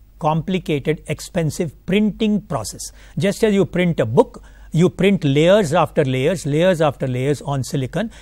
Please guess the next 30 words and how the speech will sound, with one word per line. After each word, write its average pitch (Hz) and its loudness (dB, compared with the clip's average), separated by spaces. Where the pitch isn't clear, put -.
and 151 -2
then 180 -2
the 185 -2
chip 135 -6
gets 127 -8
formed. 131 -10
Okay, 156 -10
uh, 156 2
the, 135 0
we 156 2
have 131 2
devices, 165 0
then 156 -2
after 143 -2
that 147 0
we 143 0
have 143 0
the - -4
interconnection 185 0
between 202 -2
the 190 -2
devices. 185 -2
Every 160 2
interconnection 180 -2
is 151 -2
done 151 0
using 143 0
a 127 -4
metal 120 -2
layer, 202 0